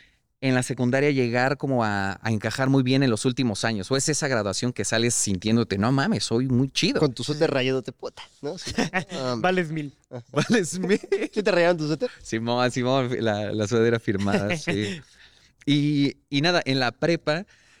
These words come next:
Speaker 1: si de repente llegas y el güey de al lado, pues es un güey de, no sé, entras a la prepa a los dieciocho años.
Speaker 2: Pregunta, ¿cuál era tu prepa? O sea, de, era
Speaker 1: Era... un Cetis.
Speaker 2: Un Cetis.
Speaker 1: Cet
Speaker 2: Ok.
Speaker 1: cincuenta, sí.
Speaker 2: Nice.
Speaker 3: Cetis.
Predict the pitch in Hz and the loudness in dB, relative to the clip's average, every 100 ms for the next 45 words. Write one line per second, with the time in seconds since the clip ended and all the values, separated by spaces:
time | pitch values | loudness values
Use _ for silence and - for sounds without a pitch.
0 | _ _ _ - 151 143 151 147 160 160 | _ _ _ 2 2 2 0 2 2 2
1 | 151 139 - 123 110 110 131 139 135 123 | 2 0 -2 -2 0 2 2 2 2 0
2 | 135 - 107 131 127 123 113 127 123 113 | -2 -6 -6 -4 -2 0 2 4 4 4
3 | 101 95 - 104 113 127 117 123 113 98 | 2 -2 -6 0 2 2 2 2 0 0
4 | 110 - 123 101 - - - 113 101 - | -2 -2 0 -2 -6 -16 -8 -2 -2 -2
5 | 127 131 - 107 123 101 87 - _ 165 | 0 -2 -2 -4 -2 -6 -10 -20 _ 2
6 | 180 165 - _ 185 190 196 190 185 160 | 2 2 -2 _ 2 4 4 4 4 2
7 | - 139 147 143 123 127 127 123 127 123 | 0 0 0 2 2 2 2 4 4 4
8 | 120 120 117 113 110 - - 131 123 117 | 4 2 2 0 -2 -10 -4 0 2 2
9 | 110 107 104 131 127 123 98 90 - - | 2 0 0 2 2 2 -2 -8 -12 -8
10 | 127 147 135 113 - 117 117 107 107 95 | -2 0 -2 -8 -6 -4 -2 0 -2 -2
11 | 92 - 101 92 101 95 117 110 113 - | -6 -2 -2 -2 -4 -2 0 -2 -4 -6
12 | - - 147 135 - - - - | -6 -2 0 -2 -8 -8 -8 -8